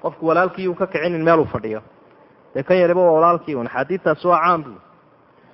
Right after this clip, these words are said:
Laakiin nusuusta waa la isla akhriyi doonaa, kaa caamka ah iyo kaa khaaska ah. Oo naskaa caamka ah ee sheekhu uu soo daliishaday Shaafici, waxa khaas looga dhigayaa nusuustan kale ee tilmaamaysa in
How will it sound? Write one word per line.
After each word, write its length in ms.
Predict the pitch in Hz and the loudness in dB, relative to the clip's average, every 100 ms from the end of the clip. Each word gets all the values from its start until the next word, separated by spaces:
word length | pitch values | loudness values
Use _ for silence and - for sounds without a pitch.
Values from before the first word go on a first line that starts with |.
| _ _ _ _ - - _ _ _ _ - | _ _ _ _ -20 -20 _ _ _ _ -16
Laakiin 300 | 131 - 196 | -6 -2 0
nusuusta 400 | 185 190 190 196 | 0 -2 0 2
waa 120 | 190 | 2
la 60 | 165 | 2
isla 260 | 147 196 | 0 0
akhriyi 300 | 170 - 196 160 | 0 0 -4 0
doonaa, 260 | 156 147 | 0 0
kaa 180 | 143 175 | 2 0
caamka 380 | 175 180 170 170 | 2 2 0 -2
ah 80 | 175 | -2
iyo 120 | 180 | -2
kaa 180 | 175 170 | -2 -4
khaaska 440 | 165 175 135 - 120 | 0 0 0 -4 -4
ah. 80 | 110 - - - _ _ _ _ - | -4 -10 -20 -20 _ _ _ _ -2
Oo 100 | 151 | 0
naskaa 380 | 196 196 185 165 | 0 0 0 2
caamka 280 | 180 190 165 175 | 0 0 -2 -2
ah 80 | 185 | -2
ee 60 | 185 | -2
sheekhu 320 | 202 185 160 | -2 -4 -6
uu 60 | |
soo 180 | 139 190 | -4 -4
daliishaday 440 | 175 170 147 165 196 | -2 -6 -4 -4 -2
Shaafici, 480 | 165 139 - 113 101 _ _ _ _ _ _ - | -2 -2 -6 -12 -14 _ _ _ _ _ _ -4
waxa 220 | 175 170 | 0 0
khaas 320 | - 214 185 175 | 2 2 2 -2
looga 260 | 170 185 | 0 0
dhigayaa 540 | 202 202 156 139 127 101 - | 0 0 2 0 -2 -6 -14
nusuustan 480 | 139 196 226 214 196 | -6 -4 -2 -2 0
kale 180 | 175 185 | 0 0
ee 40 | |
tilmaamaysa 760 | 185 175 156 175 196 143 123 123 - - _ _ _ | 0 -4 0 2 2 0 -4 -10 -10 -20 _ _ _
in 160 | 175 | -2